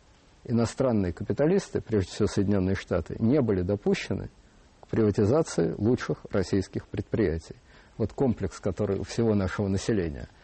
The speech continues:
Они спят и видят захватить бесплатно или платно, как угодно, нашу нефть, наш газ и так далее. Так вот, Ельцин проводил приватизацию. Ни одна западная компания к ней не была допущена, в отличие, кстати, от Восточной Европы.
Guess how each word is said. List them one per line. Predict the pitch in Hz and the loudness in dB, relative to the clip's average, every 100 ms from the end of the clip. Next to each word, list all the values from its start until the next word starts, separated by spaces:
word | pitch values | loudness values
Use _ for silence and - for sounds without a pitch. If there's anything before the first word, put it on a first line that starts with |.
| - - | -20 -4
Они | 117 110 | 2 2
спят | - 147 131 131 | 0 -2 0 2
и | |
видят | 117 110 82 - - - - - - | 2 0 -2 -8 -20 -20 -20 -16 -4
захватить | 98 - 117 - 110 | -4 0 -2 0 -2
бесплатно | 87 92 - 110 110 104 | -2 -6 0 2 2 -2
или | 82 - | -6 -4
платно, | 101 110 113 90 | 0 2 0 -4
как | 80 104 - | -4 -2 0
угодно, | 104 98 80 78 78 | 0 0 -2 -6 -6
нашу | 85 - 101 | -6 -2 0
нефть, | 107 117 - 101 | 2 2 0 -4
наш | 92 98 | -4 0
газ | 104 87 101 | -2 -2 -6
и | |
так | - 143 | -4 0
далее. | 202 247 - - - _ | 2 0 -2 -14 -20 _
Так | - - | -6 0
вот, | 135 - | 0 2
Ельцин | 143 101 - 87 | 0 0 -2 -8
проводил | - 107 107 110 | 0 2 4 2
приватизацию. | 87 98 98 - 107 135 151 - 160 - - - - - | 0 0 0 0 0 2 0 -4 -10 -10 -20 -20 -20 -8
Ни | 127 147 | 0 2
одна | 160 127 123 107 87 - _ 95 | 4 2 2 2 -2 -10 _ -2
западная | 117 101 95 87 87 | -2 0 -2 -4 -4
компания | 98 95 101 90 85 | -4 0 0 0 -2
к | 101 | -2
ней | 90 | -2
не | 92 131 113 | 2 2 2
была | 104 92 | 2 0
допущена, | 92 90 107 95 - 127 | 0 -2 -2 -4 -2 0
в | 120 | 0
отличие, | 123 110 - 110 | 2 0 0 -6
кстати, | - 104 113 | -2 -2 0
от | 101 | 0
Восточной | 104 - 107 - 113 | -2 0 -2 0 -2
Европы. | 104 107 104 | 0 0 -2